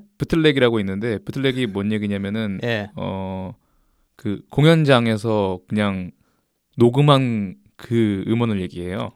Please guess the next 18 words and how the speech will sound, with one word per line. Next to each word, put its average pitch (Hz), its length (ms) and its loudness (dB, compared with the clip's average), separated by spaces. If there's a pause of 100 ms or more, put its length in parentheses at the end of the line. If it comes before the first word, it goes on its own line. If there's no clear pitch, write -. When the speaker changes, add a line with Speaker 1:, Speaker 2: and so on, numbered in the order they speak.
Speaker 2:
아, 117 160 -4
네. 107 240 -6 (260)
Speaker 1:
그게 98 460 -8 (160)
비전문적이기도 107 840 -4
하고 104 420 -6
Speaker 2:
음. 107 380 -4
Speaker 1:
전문적이기도 107 680 -4
한데 113 340 -6
Speaker 2:
음. 110 360 -8 (880)
Speaker 1:
그 135 220 -2
부틀렉을 139 600 0
팬이 214 280 2
만-, 120 180 0 (200)
녹음해가지고 127 580 2
그냥 104 300 -4 (120)
뿌리-, 165 200 0
뿌리기도 165 420 -4
하고 135 340 -4